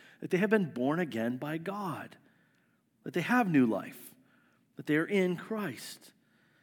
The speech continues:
And in, in our text this morning, as we conclude this series, John tells us, he wants us to see that, that this new birth,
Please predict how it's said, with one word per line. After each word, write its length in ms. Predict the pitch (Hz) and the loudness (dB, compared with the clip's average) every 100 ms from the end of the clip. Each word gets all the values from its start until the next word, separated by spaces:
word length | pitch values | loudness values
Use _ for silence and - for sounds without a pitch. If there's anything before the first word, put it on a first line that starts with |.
| _ _ - | _ _ -2
And 120 | 170 | 2
in, 120 | 233 | 4
in 120 | 202 226 | 6 6
our 160 | 233 | 6
text 400 | - 269 262 - | 4 0 0 -2
this 220 | 233 - | -6 -2
morning, 280 | 233 233 233 | 0 2 2
as 80 | 202 | 2
we 80 | 190 | 0
conclude 380 | 202 180 240 214 | -2 -2 -2 2
this 160 | 180 | 0
series, 420 | - 233 233 190 - - - 151 | 0 -2 2 2 0 -10 -14 -2
John 380 | 120 226 254 | 4 6 6
tells 380 | 226 - 233 226 | 2 -2 -2 2
us, 100 | 196 | 0
he 80 | 202 | 2
wants 240 | 214 233 | 2 2
us 80 | 226 | 0
to 80 | 208 | -2
see 300 | - 240 226 | -2 2 4
that, 220 | 185 156 - - - | 6 4 2 -6 0
that 100 | 185 | 2
this 240 | 202 160 | 4 4
new 240 | 190 240 262 | 8 8 8
birth, 540 | 220 226 185 - - | 8 8 6 2 -8